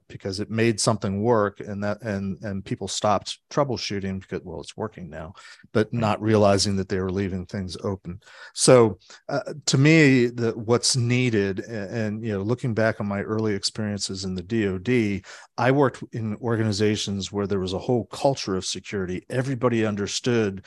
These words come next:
Speaker 1: the mission, everybody understood their role,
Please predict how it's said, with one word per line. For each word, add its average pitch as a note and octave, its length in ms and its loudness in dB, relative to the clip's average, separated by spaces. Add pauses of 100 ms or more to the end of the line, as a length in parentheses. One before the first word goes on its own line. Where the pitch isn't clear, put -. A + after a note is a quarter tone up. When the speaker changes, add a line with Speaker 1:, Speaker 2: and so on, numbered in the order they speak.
(280)
Speaker 1:
the G2+ 80 0
mission, G#2 640 2
everybody G#2+ 580 0
understood G2+ 880 -2 (260)
their G2+ 320 2
role, G2 680 2